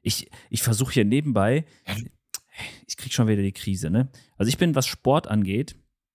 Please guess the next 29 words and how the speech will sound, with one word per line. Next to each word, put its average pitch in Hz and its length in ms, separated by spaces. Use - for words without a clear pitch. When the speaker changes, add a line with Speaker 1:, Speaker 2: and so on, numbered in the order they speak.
Speaker 1:
sehr 104 300
motiviert 87 480
gerade. - 260
Speaker 2:
Bist - 140
du 113 60
voll 165 280
im 104 160
Game? 92 360
Speaker 1:
Ich 160 100
Speaker 2:
Ja, 151 60
Speaker 1:
bin 117 120
Speaker 2:
oder? 120 240
Also 104 200
du 107 100
hast 117 160
doch, 117 160
hast 117 180
du 139 40
nicht 135 120
einen 101 200
Marathon 151 480
gelaufen? 180 580
Speaker 1:
Ich 233 200
bin 220 140
einen 196 60
Marathon 104 400
gelaufen. 85 500
Ja. - 160
Speaker 2:
Ja. 110 240